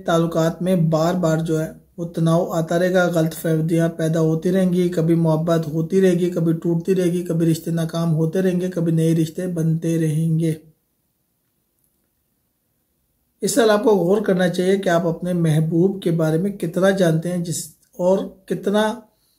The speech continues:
ये जानते हैं कि कौन सी चीज़ों से पसंद है। ये अहम है क्योंकि आपकी मोहब्बत नहीं है तो आपको मोहब्बत में धोखा दिया जा सकता है।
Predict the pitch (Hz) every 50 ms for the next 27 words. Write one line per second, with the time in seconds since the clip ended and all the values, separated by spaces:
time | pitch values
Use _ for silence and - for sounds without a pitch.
0 | _ _ _ _ _ _ _ _ 175 165 160 190 208 202 208 185 175 170 175 185
1 | 185 185 196 175 - 180 175 175 165 175 165 - 170 165 175 170 165 - 175 160
2 | 160 - 151 - 180 180 185 190 190 185 180 175 170 165 170 185 190 190 196 190
3 | 190 185 170 165 - 175 170 165 165 - - 175 175 165 160 160 160 180 170 175
4 | 165 165 170 185 196 175 180 185 180 180 180 170 170 165 160 160 160 - 180 175
5 | 170 160 160 160 165 - 170 165 180 175 170 160 160 156 - 156 180 170 165 160
6 | 165 165 170 185 185 190 185 190 185 - - 185 180 190 185 185 -